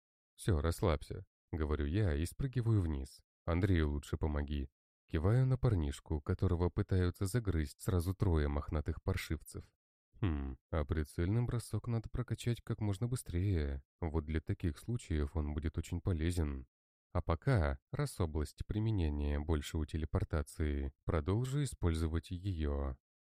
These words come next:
Спустя минуту мы сообща добили всех оставшихся кроликов, и когда собрались в центре, чтобы немного передохнуть и подлечиться, появилась надпись.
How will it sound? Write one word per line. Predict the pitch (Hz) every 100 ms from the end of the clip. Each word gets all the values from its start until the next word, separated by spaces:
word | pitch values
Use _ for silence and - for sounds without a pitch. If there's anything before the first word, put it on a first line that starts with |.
| _
Спустя | - - 82 - 78
минуту | 82 110 - 78
мы | 71 69
сообща | - 73 - -
добили | 131 113 101 104 95
всех | - 101 -
оставшихся | 101 - 87 - 92 95
кроликов, | - 113 85 71 101 - _ -
и | 87
когда | 87 82
собрались | 78 85 85 78 73 -
в |
центре, | - 135 120 - 80
чтобы | 76 - 78
немного | 78 76 76 73
передохнуть | 76 82 80 80 - 76 -
и |
подлечиться, | - 80 78 - 85 - 87 76 69 -
появилась | 82 85 131 143 -
надпись. | 80 69 - - -